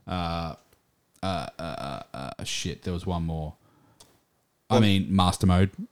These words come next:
Speaker 1: on
Speaker 2: On
Speaker 1: Zelda.
Speaker 2: Yeah, on Zelda, yeah.
Speaker 1: Hard game.
Speaker 2: Love that.
Speaker 1: Uh, so, yeah, the first one, the first one I ever beat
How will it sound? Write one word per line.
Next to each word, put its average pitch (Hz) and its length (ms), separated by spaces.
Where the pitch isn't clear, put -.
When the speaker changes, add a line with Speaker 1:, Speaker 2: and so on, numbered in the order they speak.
Speaker 1:
on 117 80
Speaker 2:
On 127 100
Speaker 1:
Zelda. 85 320
Speaker 2:
Yeah, 151 200
on 120 100
Zelda, 120 240
yeah. 120 200
Speaker 1:
Hard 113 380
game. 113 320
Speaker 2:
Love 117 220
that. 80 220
Speaker 1:
Uh, 95 340
so, 101 600
yeah, 107 160
the 82 80
first 123 280
one, 123 140
the 107 80
first 131 240
one 135 140
I 113 120
ever 107 200
beat 95 460